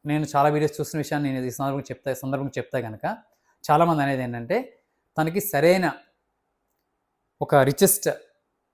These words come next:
దగ్గరికి, రిచెస్ట్ ఒక కాస్ట్లీయెస్ట్, ఆ, పనిష్మెంట్ దొరికిందని చెప్పేసి చాలామంది చెబుతూ ఉన్నారన్నమాట. అలాగే ఇక్కడ క్వశ్చన్ కూడా చాలామంది, ఆ, అంటూ ఉన్నారండి, ఇలా మనం అడగొచ్చా చెప్పొచ్చా లేదో మనకు తెలియదు టీటీడీకి సంబంధించి. చాలామంది ఏంటంటే,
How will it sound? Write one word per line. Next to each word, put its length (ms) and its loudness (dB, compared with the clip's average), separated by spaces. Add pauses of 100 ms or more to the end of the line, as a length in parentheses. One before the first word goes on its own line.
దగ్గరికి, 460 0 (460)
రిచెస్ట్ 420 2 (600)
ఒక 160 -12 (100)
కాస్ట్లీయెస్ట్, 600 6
ఆ, 140 4 (440)
పనిష్మెంట్ 380 0
దొరికిందని 420 2
చెప్పేసి 260 -6 (100)
చాలామంది 440 2 (480)
చెబుతూ 320 -2
ఉన్నారన్నమాట. 500 -2 (120)
అలాగే 240 6
ఇక్కడ 160 0
క్వశ్చన్ 360 -4
కూడా 180 0
చాలామంది, 420 2 (220)
ఆ, 60 0 (100)
అంటూ 180 -2
ఉన్నారండి, 440 -2 (340)
ఇలా 160 2
మనం 220 -2 (240)
అడగొచ్చా 420 -2
చెప్పొచ్చా 420 -6
లేదో 200 -2
మనకు 140 -8
తెలియదు 320 -4 (560)
టీటీడీకి 320 0
సంబంధించి. 480 -6
చాలామంది 420 4
ఏంటంటే, 320 -2